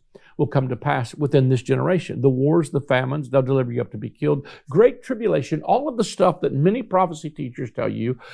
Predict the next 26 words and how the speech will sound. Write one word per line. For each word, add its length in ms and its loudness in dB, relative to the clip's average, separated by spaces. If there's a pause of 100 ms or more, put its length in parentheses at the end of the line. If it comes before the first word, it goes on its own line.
(200)
are 180 0
in 220 2
the 100 0
future 520 -4 (380)
is 240 0
not 380 2
in 120 2
the 100 0
future. 540 -6
They 220 0
occurred 540 0
in 180 0
the 100 2
first 400 0
century, 600 -4 (280)
and 220 2
they 140 6
were 160 2
the 100 2
birth 480 0
pains 640 -4 (560)
where 180 6
God 400 2
was 200 2
giving 420 2
birth 340 2